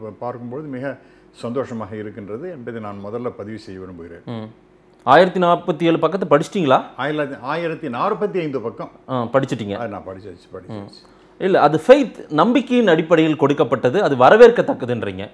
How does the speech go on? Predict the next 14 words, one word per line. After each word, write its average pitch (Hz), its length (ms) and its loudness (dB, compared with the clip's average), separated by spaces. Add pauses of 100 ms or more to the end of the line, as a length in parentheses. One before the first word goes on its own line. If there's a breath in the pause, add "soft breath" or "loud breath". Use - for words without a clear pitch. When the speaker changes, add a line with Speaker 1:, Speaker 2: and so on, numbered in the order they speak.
(260 soft breath)
Speaker 2:
வெறும் 226 320 4
நம்பிக்கையின் 233 500 2
அடிப்படையில்னும் 208 540 2
போது 202 260 2
ஒரு 202 200 8
தரப்பு 226 300 6
பாருங்க, 156 360 4
மசூதி 226 400 0
இடிக்கப்பட்டது, 170 840 0
கிட்டத்தட்ட 160 420 -2
ஒன்றரை 165 200 2
லட்சம் 165 280 -2
கர 180 320 8
சேவகர்களால் 175 680 6